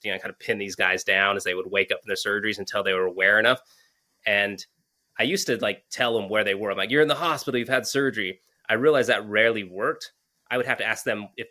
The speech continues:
they knew where they were. And if I let them talk and explain where they thought they were, and then say, "No, you're in the hospital,"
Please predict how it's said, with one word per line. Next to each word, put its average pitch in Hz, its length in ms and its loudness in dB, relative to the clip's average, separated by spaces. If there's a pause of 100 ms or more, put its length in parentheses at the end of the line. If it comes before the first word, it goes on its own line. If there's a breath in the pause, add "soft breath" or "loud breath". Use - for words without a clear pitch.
they 127 180 2
knew 113 160 -2
where 98 120 -2
they 95 120 -2
were. 92 300 -10 (260)
And 113 160 0
if - 20 -16 (120)
I 113 120 2
let 123 260 2
them 110 240 4
talk 113 460 -2
and 104 60 -2
explain 107 340 -2
where 101 100 0
they 104 180 0
thought 113 240 0
they 127 140 4
were, 143 340 2 (300)
and 110 200 2
then 120 280 8
say, 107 260 4
"No, 117 280 4
you're 107 160 0
in 98 60 -2
the 98 60 -4
hospital," 107 800 -6